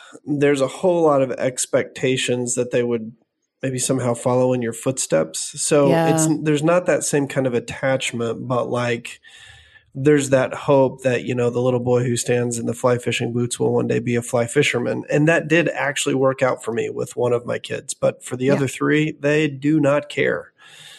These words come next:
Speaker 1: Um, you know, I have two basketball players, which is a thing I loved, and I have two that are not in any way, shape, or form. Um, I have, uh, you know, a guitar player, which I love.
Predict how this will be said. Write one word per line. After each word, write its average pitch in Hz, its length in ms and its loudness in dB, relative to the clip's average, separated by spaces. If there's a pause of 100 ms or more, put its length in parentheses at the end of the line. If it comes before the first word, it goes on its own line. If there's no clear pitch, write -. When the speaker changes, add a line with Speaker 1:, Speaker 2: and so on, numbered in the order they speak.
(340)
Speaker 1:
Um, 123 720 2
you 143 120 0
know, 131 100 6
I 135 100 4
have 135 240 0 (280)
two 170 300 0
basketball 135 600 2
players, 110 360 -2
which 113 160 -4
is 120 100 -4
a 120 60 -2
thing 120 240 0
I 113 60 2
loved, 117 520 0
and 123 140 0
I 127 40 2
have 120 220 0
two 139 280 2
that 127 160 4
are 117 120 2
not 113 720 0
in 123 140 -2
any 120 200 2
way, 117 160 4
shape, 117 260 0
or 117 60 -6
form. 87 460 -6 (640)
Um, 123 520 4
I 131 140 0
have, 127 760 0 (100)
uh, 123 380 0
you 135 80 -2
know, 131 120 4
a 127 60 2
guitar 131 360 2
player, 117 300 0
which 120 160 -2
I 117 80 4
love. 113 640 -2